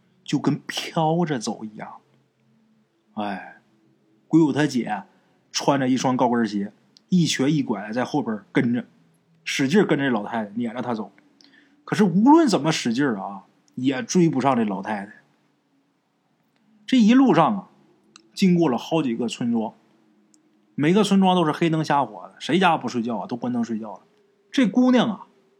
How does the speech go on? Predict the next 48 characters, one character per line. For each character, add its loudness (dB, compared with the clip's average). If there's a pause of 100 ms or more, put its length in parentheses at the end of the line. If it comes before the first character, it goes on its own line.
(120)
她 2
就 2
光 2
知 2
道 0
一 0
个 6
劲 4
儿 4
地 0
跟 2
着 2
这 2
老 0
太 -4
太 0
走， -8 (600)
自 2
己 0
都 4
忘 6
了 0
辨 2
别 4
方 4
向 4
了， -6 (720)
就 2
连 6
自 2
己 6
走 2
到 4
哪 4
儿 -4
都 0
不 -2
知 0
道。 -4 (800)
这 4
一 6
路 6
上 4
啊， -10 (220)
这 2
姑 2
娘 2
啊， -6